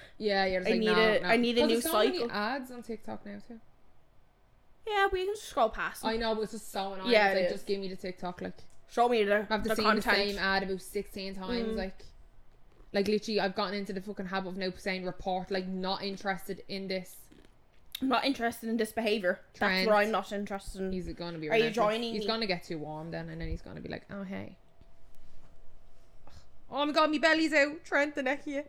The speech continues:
Speaker 2: <laughs> The neck! You don't know what I've
Speaker 1: Oh
Speaker 2: been
Speaker 1: my
Speaker 2: through.
Speaker 1: God, could you sit close?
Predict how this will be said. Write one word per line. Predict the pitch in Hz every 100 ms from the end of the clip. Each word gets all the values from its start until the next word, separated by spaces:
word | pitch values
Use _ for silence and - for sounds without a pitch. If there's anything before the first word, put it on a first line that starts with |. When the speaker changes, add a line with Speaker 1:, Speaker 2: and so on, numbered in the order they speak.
| -
Speaker 2:
<laughs> | -
The | 269 285 - - -
neck! | 269 440 508 762 831 807 831 - 196 - - - - -
You | 247
don't | 269 302
know | 285
what | 294 311
I've | 269 311
Speaker 1:
Oh |
Speaker 2:
been | 415
Speaker 1:
my | 466
Speaker 2:
through. | 453 349
Speaker 1:
God, | 349 349 359
could | 359 240
you | 330
sit | 330 - 302 311
close? | 320 269 269